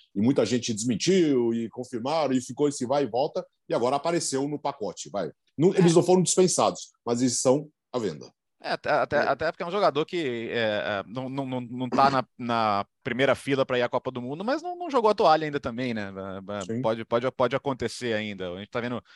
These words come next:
Speaker 2: Daniel Alves que pode jogar no México e tal, é, segundo se fala, com, com incentivo do Tite, porque quer que ele simplesmente jogue, né? Se mantenha,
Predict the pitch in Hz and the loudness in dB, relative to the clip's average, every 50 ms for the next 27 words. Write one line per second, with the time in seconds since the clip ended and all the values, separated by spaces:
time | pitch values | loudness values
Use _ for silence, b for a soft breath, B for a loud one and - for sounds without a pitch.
0 | b b b b 113 117 113 113 117 117 117 117 120 110 110 - - 113 - - | b b b b -4 -2 2 2 4 4 6 4 4 2 -2 -10 -12 -10 -4 -2
1 | 123 120 110 107 117 113 120 120 113 107 104 107 120 139 139 127 113 - - - | -2 0 0 -2 -2 0 0 0 0 0 2 4 4 6 4 4 2 -2 -10 -14
2 | 107 - - 107 113 123 127 123 110 101 95 104 95 85 107 113 - - - 127 | -14 -8 -2 2 4 4 4 4 2 0 -2 -4 -4 -6 -8 -12 -14 -12 -10 -10
3 | 101 117 127 135 127 131 120 - - 107 - - 120 120 127 131 117 - - 120 | -8 -8 -8 -8 -6 -8 -8 -8 -10 -12 -4 0 2 4 4 4 0 -2 -6 -12
4 | 104 - _ _ - 131 135 143 - - - 120 - - 135 135 127 107 - - | -16 -16 _ _ -4 -2 -2 -2 -2 -4 -8 -6 -6 -6 -4 -2 -4 -4 -4 -4
5 | 123 147 139 - - - 120 - 120 123 123 139 120 113 - 127 117 135 113 117 | -4 -4 -4 -6 -6 -8 -6 -4 -2 -2 -2 -2 -6 -8 -10 -10 -10 -8 -6 -6
6 | 123 123 - 135 101 110 107 151 170 123 113 104 113 117 107 95 98 92 - 117 | -6 -6 -6 -6 -2 2 2 2 2 0 -4 -6 -6 -6 -8 -10 -12 -14 -14 -12
7 | 110 110 107 - 117 117 117 110 98 | -12 -10 -8 -8 -6 -6 -6 -6 -8